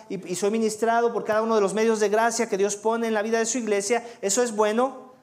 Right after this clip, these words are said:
para eso estamos. Pero hay otra perspectiva que va acompañada y está a la par junto con esa, que no nada más vengo a ser servido, también vengo a servir.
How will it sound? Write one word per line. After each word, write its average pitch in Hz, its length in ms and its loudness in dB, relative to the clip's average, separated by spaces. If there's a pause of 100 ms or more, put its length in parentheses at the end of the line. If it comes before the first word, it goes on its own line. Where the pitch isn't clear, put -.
(160)
para 175 160 6
eso 185 160 4
estamos. 233 680 2 (580)
Pero 202 140 6
hay 214 180 2
otra 233 320 0
perspectiva 220 1000 0
que 185 80 0
va 196 80 2
acompañada 220 760 0
y 196 80 6
está 185 220 2
a - 20 4
la 214 160 4
par 247 220 4
junto 214 240 0
con 233 160 0
esa, 277 260 0
que 190 360 0
no 220 100 2
nada 277 180 4
más 254 220 0
vengo 247 200 2
a 233 60 2
ser 233 220 0
servido, 233 440 4
también 208 240 4
vengo 226 220 4
a 226 80 4
servir. 240 380 2